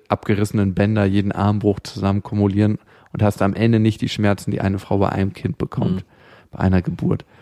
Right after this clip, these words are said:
Speaker 1: Und dann ging's weiter. Und eigentlich ab da flossen super viele Tränen. Also bei meiner Freundin, natürlich, weil sie in diesen Schmerzen war. Die hat dann irgendwann auch n-, keine Geräusche mehr gemacht,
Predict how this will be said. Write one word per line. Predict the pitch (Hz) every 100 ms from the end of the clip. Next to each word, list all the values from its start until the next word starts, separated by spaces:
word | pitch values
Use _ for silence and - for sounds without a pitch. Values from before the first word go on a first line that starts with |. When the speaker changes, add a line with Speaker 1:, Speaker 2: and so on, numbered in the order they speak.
| - - - _ -
Speaker 1:
Und | 101 92
dann | 92 98
ging's | 101 110 -
weiter. | 123 113 - - _
Und | 107 90 85 82 - _
eigentlich | 110 110 131 131
ab | 90
da | 185 190
flossen | - - 107 110 113 113 117 - _ _ _ _ _
super | 123 110 113
viele | - 107 98
Tränen. | - 113 104 95
Also | 90 196 190 - - - _ _ _
bei | 95
meiner | 90 90 90
Freundin, | 87 90 107 143 185 190 _ _ _ _ -
natürlich, | 95 104 98 92
weil | 92
sie | 95
in | 92
diesen | 92 90 87
Schmerzen | 95 95 - 131 127
war. | 143 170 _ _ _ _
Die | 95
hat | 95
dann | 104
irgendwann | 110 104 104
auch | 90
n-, | 104 104 -
keine | 104 107
Geräusche | 101 98 117 -
mehr | 139 139
gemacht, | 147 160 -